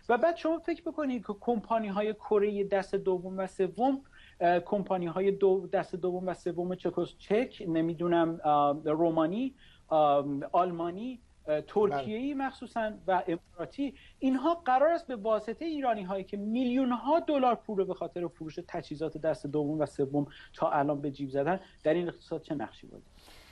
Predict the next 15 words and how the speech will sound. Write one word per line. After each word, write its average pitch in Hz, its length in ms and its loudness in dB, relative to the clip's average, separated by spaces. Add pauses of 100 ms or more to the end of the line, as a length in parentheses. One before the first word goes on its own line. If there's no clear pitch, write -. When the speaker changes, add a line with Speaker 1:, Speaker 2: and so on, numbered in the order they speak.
(140)
Speaker 1:
سوال 247 260 2
خیلی 294 220 -4
ساده 226 360 -2
است. 277 160 -2 (720)
Speaker 2:
بله. 165 120 0
بسیار 196 260 -2
خوب. 202 140 -6
Speaker 1:
ها، 202 140 4
Speaker 2:
اینو 196 140 0
حتماً 196 280 -2
Speaker 1:
حتماً 254 360 -2 (140)
نگران 170 300 0
Speaker 2:
امید-، 165 160 -6 (920)
امیدواریم 180 440 -2
روزی 180 360 -6